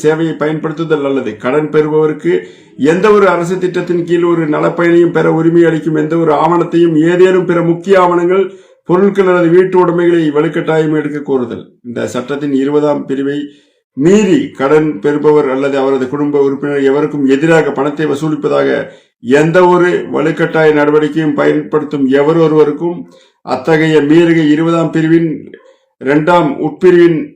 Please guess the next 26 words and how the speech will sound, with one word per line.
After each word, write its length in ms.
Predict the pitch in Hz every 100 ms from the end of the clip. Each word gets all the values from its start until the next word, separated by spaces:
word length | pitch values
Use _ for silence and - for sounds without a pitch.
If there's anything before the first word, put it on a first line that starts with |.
| -
ஆ 500 | 92 151 156 - -
அல்லது 400 | 139 147 139 131
பி 300 | 123 170 170
அல்லது 320 | 156 156 143
சி 300 | - 165 175
அல்லது 460 | 165 151 131 - - _ _ _ _ _ -
கூறுடன் 520 | - 170 175 165 151
தொடர்புடைய 840 | 147 147 165 160 160 165 170 - - -
இருக்குமிடத்து 640 | 160 175 180 175 165 165
மூன்று 380 | 156 196 220 202
ஆண்டுகள் 320 | 196 185 180
வரை 220 | 175 160
நீடிக்கப்படலாகும் 880 | 156 165 160 156 151 151 151 147 143
ஒரு 260 | 135 131 113
கால 300 | 127 143 147
அளவிற்கு 640 | 139 135 127 - 156 - - _
சிறை 380 | - 165 175 185
தண்டனை 380 | 185 180 175 175
அல்லது 240 | 165 160
ஐந்து 400 | 156 190 202 196
லட்சம் 280 | 185 175 165
ரூபாய் 280 | 170 165 160
வரை 220 | 151 151
நீடிக்கப்படலாகும் 840 | 160 170 160 156 156 156 151 139
அபராதம் 540 | 131 135 165 165 156
இரண்டும். 560 | 143 165 190 180 127 -